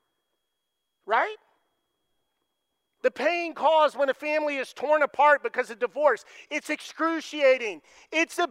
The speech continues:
big deal. It's a problem, right? We should bring it to God, right? That feeling of abandonment and ridicule and disgust,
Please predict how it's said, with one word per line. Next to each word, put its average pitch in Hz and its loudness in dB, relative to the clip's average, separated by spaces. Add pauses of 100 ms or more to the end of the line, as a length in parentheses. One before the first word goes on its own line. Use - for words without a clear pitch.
(140)
big 311 -2
deal. 302 2 (160)
It's 330 -4
a 339 0
problem, 320 2
right? 269 4 (1160)
We 277 -6
should 330 -4
bring 302 0
it 339 -4
to 330 -4
God, 311 4
right? 277 2 (2000)
That 311 2
feeling 311 -4
of 285 6
abandonment 262 0
and 208 -8
ridicule 277 -4
and 233 -2
disgust, - 0